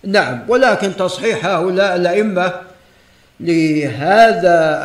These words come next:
الحديث بهذا الإسناد هذا توثيق ضمني لهذين الراويين، هذا توثيق ضمني لهذين الراويين. نعم،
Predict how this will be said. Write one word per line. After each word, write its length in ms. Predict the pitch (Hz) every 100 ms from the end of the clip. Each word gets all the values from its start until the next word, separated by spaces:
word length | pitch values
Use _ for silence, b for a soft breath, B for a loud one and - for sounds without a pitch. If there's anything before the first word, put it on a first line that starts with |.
| 175
الحديث 600 | 170 156 156 175 190 -
بهذا 520 | 147 139 165 226 202
الإسناد 640 | 165 156 147 147 185 196 - -
هذا 380 | 156 196 202 196
توثيق 560 | 196 185 151 233 226
ضمني 760 | 180 151 190 226 196 220 240 - -
لهذين 960 | 175 156 175 170 196 220 214 233 233 - B B B B B
الراويين، 1200 | 180 180 190 190 175 175 180 170 160 190 170 - 156
هذا 200 | 175 151
توثيق 480 | 156 151 202 190
ضمني 420 | 165 151 202 214 196
لهذين 560 | 165 156 151 190 214
الراويين. 1080 | 220 220 185 165 151 151 151 156 156 120 - B B B B
نعم، 340 | 165 190 147